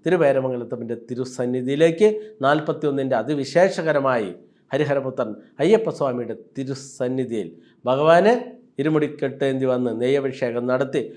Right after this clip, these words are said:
ഭഗവാന് പ്രസാദങ്ങളെല്ലാം സമർപ്പിച്ച് അതിൻ്റെ എല്ലാം നിർവൃതി നേടിക്കൊണ്ട്, അല്ലാതെ ഭഗവാന്മാരൊന്നും പായസം ചോദിച്ചില്ല, ഭഗവാന്മാർ വിളക്ക് ചോദിച്ചില്ല, ഇതിൻ്റെ ഒന്നും ആവശ്യമില്ല എന്ന് പറയുന്ന മൂഢത്വത്തിലേക്ക് വഴിപ്പെടാതിരിക്കുക. അതിന് പകരമായിട്ട് നമുക്ക്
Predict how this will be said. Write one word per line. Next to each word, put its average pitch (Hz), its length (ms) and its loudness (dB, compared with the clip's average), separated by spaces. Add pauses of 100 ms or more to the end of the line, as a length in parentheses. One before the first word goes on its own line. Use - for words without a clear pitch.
(200)
ഭഗവാന് 151 360 4 (100)
പ്രസാദങ്ങളെല്ലാം 147 800 0 (200)
സമർപ്പിച്ച് 156 560 0 (400)
അതിൻ്റെ 156 260 2
എല്ലാം 143 240 0
നിർവൃതി 156 380 0 (100)
നേടിക്കൊണ്ട്, 147 520 -2 (320)
അല്ലാതെ 165 300 8 (100)
ഭഗവാന്മാരൊന്നും 180 800 6
പായസം 165 400 2
ചോദിച്ചില്ല, 165 400 2 (440)
ഭഗവാന്മാർ 165 460 6 (100)
വിളക്ക് 156 360 4
ചോദിച്ചില്ല, 170 420 4 (420)
ഇതിൻ്റെ 156 240 2
ഒന്നും 151 180 2
ആവശ്യമില്ല 165 420 2 (180)
എന്ന് 156 160 0
പറയുന്ന 151 280 0 (100)
മൂഢത്വത്തിലേക്ക് 139 840 -4 (340)
വഴിപ്പെടാതിരിക്കുക. 135 960 0 (360)
അതിന് 131 240 0
പകരമായിട്ട് 185 640 6 (380)
നമുക്ക് 160 220 0